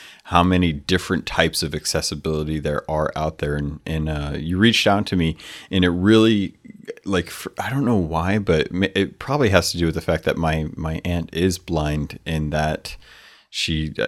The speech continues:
you know, I remember, I remember growing up with that, and, and how to, how she, how living with her, or not living with her, but staying with her during vacations, it was, it was apparent that her lifestyle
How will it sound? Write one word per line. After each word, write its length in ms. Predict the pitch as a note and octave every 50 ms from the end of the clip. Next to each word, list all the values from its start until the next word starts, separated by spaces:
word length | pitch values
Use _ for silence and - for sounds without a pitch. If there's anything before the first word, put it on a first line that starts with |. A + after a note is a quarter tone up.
| -
you 100 | - E2
know, 140 | D2+ D2+ D2+
I 60 | D2+
remember, 500 | D2+ D#2+ E2 F2 F2 E2 E2+ E2 D#2 D2+ - -
I 60 | D#2
remember 360 | D#2 D#2+ E2 F2 F2 F2 F2 D#2+
growing 380 | C#2+ - F2 D#2+ D#2+ E2 D#2+
up 160 | E2+ F2+ - -
with 140 | D#2 -
that, 260 | - D#2+ D2 D2 C#2+ -
and, 280 | - D#2+ D#2 D#2 D2+ D2+
and 400 | G1+ - C#2+ C#2+ C#2+ D2 F2 - -
how 220 | - - E2+ D#2 D2
to, 320 | D#2 D2+ D2 D2 C#2 - -
how 220 | D#2 - D#2+ D2+ D2+
she, 300 | - - - - - D#2+
how 220 | - - F2+ E2
living 320 | E2 F2 F2 F2+ E2+ D#2+
with 160 | D#2 D2+ - -
her, 260 | - E2+ E2 D#2+ D#2+
or 300 | - - D#2+ D#2+ D#2 -
not 160 | G2 G2 -
living 260 | - E2 D#2+ D#2+ D#2 D#2+
with 180 | D#2+ D#2 -
her, 180 | - D#2+ D2+ C#2+
but 220 | C2+ D2+ C#2+ - - - - - - - - -
staying 520 | - - - G2 G2 F#2+ F2 F2+ F#2 F2+
with 180 | F2+ E2 D#2 -
her 160 | - D#2 D2+
during 300 | D2 E2+ D#2+ D#2 D2 C#2+
vacations, 640 | D2+ D2 - - - F#2 E2+ - - D#2+ D#2 D2 -
it 120 | - - -
was, 300 | D#2 D2 C#2+ - - -
it 200 | E2+ D#2+ - -
was 140 | - F2 -
apparent 540 | E2 D2+ - - - F2+ F2+ E2+ C#2+ - -
that 240 | - D#2+ D#2 - - - - - - - - _ _
her 320 | - - - F#2+ F2+ F2
lifestyle 840 | D#2+ D#2 D#2+ D#2+ E2+ - - - - D#2+ D2+ D2 D2+ D2 D2 C#2+ -